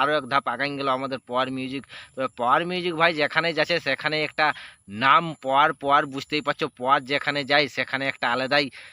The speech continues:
জিনিস দেখাই দেয়। সেই জিনিসটা দেখে কোন মানুষ একদম সবার ওয়েস্ট বেঙ্গলের একটা আলাদা পেহচান বনাই দিছে পাওয়ার মিউজিক, কোনো ব-,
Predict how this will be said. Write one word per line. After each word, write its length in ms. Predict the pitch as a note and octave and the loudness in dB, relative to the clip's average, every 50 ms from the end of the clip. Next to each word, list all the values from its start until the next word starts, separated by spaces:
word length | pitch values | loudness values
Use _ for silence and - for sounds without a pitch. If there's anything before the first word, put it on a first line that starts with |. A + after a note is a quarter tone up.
| - _ _ _ F2+ | -20 _ _ _ -10
জিনিস 260 | F#2 B2 D3+ F#3+ G#3 D#3 | -6 -2 0 0 0 0
দেখাই 320 | C#3 D#3+ E3+ D3+ D#3 D#3+ E3 D#3 | 2 0 2 2 2 0 0 0
দেয়। 160 | E3+ F3 D#3+ | 0 0 0
সেই 180 | - D#3+ D#3+ | 0 0 0
জিনিসটা 380 | D3 C3 C#3+ E3 F3 - - F3+ | 0 -2 -4 -4 -4 -2 -2 0
দেখে 220 | D3+ D#3+ D#3+ - E3+ | 0 2 2 2 0
কোন 140 | C#3+ E3 D#3 | 0 -2 -4
মানুষ 320 | D3 C#3 C3 D3 D#3+ E3+ - - | 0 2 2 2 2 0 -4 -4
একদম 280 | D3 C3+ C3 D#3 D3+ C#3+ B2 - - - - _ _ | -6 -4 -4 -4 -4 -4 -6 -10 -14 -20 -20 _ _
সবার 300 | - - C3+ C#3+ D#3 D#3+ C#3+ B2 A#2 A#2+ | -12 -4 0 2 2 2 2 -2 -8 -6
ওয়েস্ট 320 | B2 A#2+ B2+ C#3+ D3 - C3+ | -2 0 0 0 0 -2 -6
বেঙ্গলের 420 | C3+ D3+ D3+ D3+ D3 D3+ D3+ D3 | -6 -6 -4 -2 0 0 0 0
একটা 200 | D3 C3+ - D3 B2 | 0 0 0 0 0
আলাদা 300 | A#2+ C3 C#3+ C#3 C#3+ C#3+ C3+ A2 G#2 G#2+ A2 - _ | 2 0 2 2 2 2 2 0 -4 -12 -18 -18 _
পেহচান 400 | - C3+ C#3+ D3 - - G3 F#3 F3 D#3+ | -6 -4 -4 -2 2 2 2 2 2 0
বনাই 240 | D3+ D#3 D#3 D3+ D3+ D3 | -2 0 0 -2 -2 -4
দিছে 180 | C#3+ B2 D3 | -6 -6 -6
পাওয়ার 280 | - - C3+ C3+ C#3 C3+ | -6 -2 0 0 0 0
মিউজিক, 280 | C3+ C#3 C#3 B2+ B2 - | 0 -4 -8 -8 -8 -8
কোনো 200 | - B2+ C3 B2+ A2+ | -8 -6 -6 -6 -8
ব-, 200 | F#2+ G2+ G2+ | -10 -14 -20